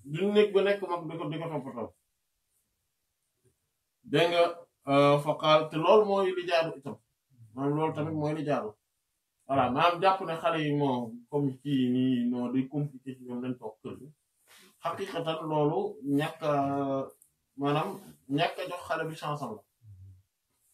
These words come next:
Dégg nga. Euh, qa-, fa qaalat, nee na mu ne Aisha ummul mu'minin radiyallahu anha ne kallaa jajjul. Maanaam mukk mbir mi demewut ni nga ko waxe.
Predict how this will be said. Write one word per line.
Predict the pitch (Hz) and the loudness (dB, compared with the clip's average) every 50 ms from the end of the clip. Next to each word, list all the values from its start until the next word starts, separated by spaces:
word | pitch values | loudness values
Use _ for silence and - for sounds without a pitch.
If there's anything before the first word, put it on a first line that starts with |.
| _ _ _ _ _ _ _ _ _ _ _ _ - | _ _ _ _ _ _ _ _ _ _ _ _ -2
Dégg | 131 170 180 180 | 2 2 2 4
nga. | 156 139 - - - _ _ _ _ _ _ _ _ _ _ _ _ _ _ _ _ - | 4 2 0 -2 -10 _ _ _ _ _ _ _ _ _ _ _ _ _ _ _ _ 4
Euh, | 143 147 151 151 151 151 151 151 151 151 151 151 151 147 143 - _ _ _ _ _ _ _ _ _ - | 8 10 12 12 12 12 12 10 12 12 10 10 8 6 2 -6 _ _ _ _ _ _ _ _ _ 4
qa-, | 151 151 156 156 156 147 | 6 8 8 8 4 2
fa | - - 151 143 | 2 0 -2 0
qaalat, | - 156 156 160 160 160 160 - - | 2 4 6 8 8 8 6 4 0
nee | 135 135 139 147 147 151 | -4 0 2 2 4 4
na | 151 147 | 4 4
mu | 147 147 147 | 2 2 2
ne | 151 151 151 | 2 0 2
Aisha | 135 143 143 147 156 156 151 | 4 4 4 4 4 2 -4
ummul | 143 147 - 139 143 147 147 | -8 -8 -6 -4 0 0 0
mu'minin | 147 143 147 147 147 147 143 147 143 | 0 2 2 2 4 4 4 4 4
radiyallahu | 147 143 147 147 147 147 147 143 | 2 2 2 2 2 2 2 2
anha | 147 147 147 143 | 2 0 0 0
ne | 147 147 | -2 -6
kallaa | - - 147 143 147 151 147 147 147 139 135 127 | -4 0 2 4 8 8 10 10 10 8 6 4
jajjul. | 127 143 147 147 147 147 147 131 120 - _ _ _ _ _ _ _ _ _ _ _ _ _ - | 0 0 2 2 2 2 0 0 0 -2 _ _ _ _ _ _ _ _ _ _ _ _ _ -8
Maanaam | 117 123 139 147 143 143 | -4 0 4 4 4 4
mukk | 151 190 - - | 2 0 -4 -2
mbir | 147 139 143 143 | 2 4 4 6
mi | 147 147 | 4 4
demewut | 139 143 143 139 135 131 131 | 4 4 4 4 2 2 2
ni | 135 131 | 2 2
nga | 131 127 | 0 0
ko | 127 123 | 0 -2
waxe. | 123 123 110 107 | -4 -4 -4 -10